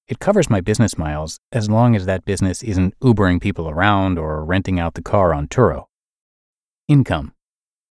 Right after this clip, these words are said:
If the business owns or leases the car, you have to figure out a way to deal with the personal miles. Personal use of a company vehicle, including commuting to work, is a taxable business perk, and it has to be reported as income to the employee at least once a year.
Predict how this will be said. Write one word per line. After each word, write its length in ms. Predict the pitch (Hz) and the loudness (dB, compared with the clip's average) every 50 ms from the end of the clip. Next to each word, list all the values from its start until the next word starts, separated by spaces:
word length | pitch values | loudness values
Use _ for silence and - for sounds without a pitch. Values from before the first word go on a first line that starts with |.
| _ _ _ _ _ _ _ | _ _ _ _ _ _ _
If 200 | 123 120 - - | -2 -2 0 -2
the 100 | - 117 | -2 -2
business 360 | 151 220 - - 107 90 - | -2 0 2 0 0 0 -2
owns 400 | - 110 95 90 87 87 85 95 | -2 -2 0 0 0 0 -2 -2
or 120 | 107 98 | -2 -2
leases 360 | 92 92 87 - - 95 82 82 | -2 -2 -4 -4 -4 -6 -6 -6
the 100 | 87 - | -8 -6
car, 320 | - - 82 73 71 - - _ _ _ _ _ | -2 -2 -2 -2 -4 -10 -14 _ _ _ _ _
you 80 | - - | -2 -2
have 140 | 139 - | -2 0
to 80 | - 202 | 0 -2
figure 280 | - - 196 151 131 127 | 2 2 4 4 6 6
out 140 | 120 117 | 6 6
a 60 | 110 98 | 4 4
way 180 | 104 104 98 | 2 0 0
to 100 | 92 90 | 0 -2
deal 280 | 85 101 98 95 92 90 | -2 0 2 2 2 2
with 160 | 87 85 - | 0 0 -2
the 80 | - 85 | -6 -4
personal 420 | - - 90 - - - 78 73 | 0 0 0 0 0 0 -2 -2
miles. 400 | 73 73 71 - - - - - _ _ _ _ _ _ _ _ _ _ | -4 -6 -8 -10 -12 -16 -16 -18 _ _ _ _ _ _ _ _ _ _
Personal 380 | - 139 139 - 156 143 127 113 | 0 0 2 4 4 4 4 4
use 240 | 107 110 107 - | 2 -2 -2 -2
of 60 | 98 87 | -4 -4
a 80 | 82 | -2
company 360 | - - 110 95 - 87 80 | 0 0 0 2 2 -2 -2
vehicle, 400 | 76 98 113 98 - - 76 71 - _ _ | 0 2 2 2 2 -2 -8 -10 -12 _ _
including 480 | - - - 139 170 165 110 85 82 | -4 -2 2 4 4 4 4 2 0
commuting 400 | - - 107 101 101 95 87 80 | -2 0 0 2 2 2 0 -2
to 100 | 78 - | -2 -6
work, 320 | 80 85 110 98 - - _ _ _ _ _ _ _ _ | -2 0 0 0 0 -4 _ _ _ _ _ _ _ _
is 160 | 123 113 104 | -4 -2 0
a 60 | 110 | -2
taxable 480 | - - - 123 - - 117 92 90 85 | -2 0 -2 -4 0 0 -2 0 0 0
business 320 | 104 - - 117 - - | 0 2 2 2 0 0
perk, 260 | - - - - - _ _ _ _ _ _ | -6 -12 -12 -12 -16 _ _ _ _ _ _
and 200 | 131 117 117 110 | 0 2 2 2
it 80 | 107 | 2
has 180 | 104 127 135 - | 2 0 0 0
to 80 | - 120 | 0 -2
be 100 | 113 101 | 0 0
reported 500 | 95 87 - - - 113 107 104 101 92 | -2 -6 -6 -4 -2 -2 -2 -2 -2 -6
as 160 | 82 - - - | -8 -10 -12 -6
income 480 | - 120 123 143 135 - 92 80 76 78 | 2 4 6 6 6 4 -2 -4 -4 -6
to 100 | - - | -8 -6
the 100 | - 90 | -4 -4
employee 500 | 85 82 - - 123 120 98 80 76 82 | -4 -4 -2 -2 0 0 0 -2 -4 -8
at 80 | 85 90 | -8 -8
least 360 | 87 101 120 135 127 - - | -6 -4 -4 -4 -4 -4 -2
once 280 | 104 101 98 92 - | 0 0 0 0 -2
a 60 | - 90 | -2 -2
year. 300 | 90 101 101 127 147 | 0 2 0 0 -2